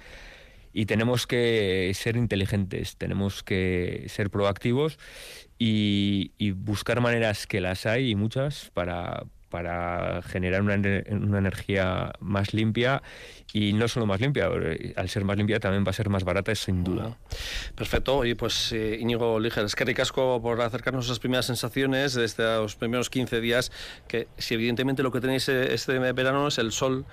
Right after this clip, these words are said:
Speaker 2: <laughs> de vuestra mano,
Speaker 1: Ujú.
Speaker 2: ya veremos luego, ¿no?, cuando varíe también un poco el clima, porque nos dice un oyente, "Qué interesante lo de autoabastecerse de electricidad.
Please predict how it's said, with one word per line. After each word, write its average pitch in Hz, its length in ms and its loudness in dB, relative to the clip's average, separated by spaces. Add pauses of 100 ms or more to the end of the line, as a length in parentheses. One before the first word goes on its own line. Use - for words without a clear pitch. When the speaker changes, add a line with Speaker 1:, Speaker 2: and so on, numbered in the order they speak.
(220)
Speaker 2:
<laughs> - 880 -4
de 135 80 0
vuestra 127 340 2
mano, 139 360 0 (300)
Speaker 1:
Ujú. 123 80 -2
Speaker 2:
ya 123 120 2
veremos 123 320 0
luego, 127 240 2
¿no?, 135 140 0
cuando 113 680 0
varíe 131 300 4
también 131 240 2
un 127 60 -2
poco 127 240 0
el 113 60 -4
clima, 135 180 0
porque 120 140 0
nos 113 100 -2
dice 127 140 -4
un 131 120 0
oyente, 117 340 0
"Qué 147 120 -4
interesante 156 420 0
lo 139 140 2
de 123 60 2
autoabastecerse 113 760 -2
de 147 120 2
electricidad. 107 580 0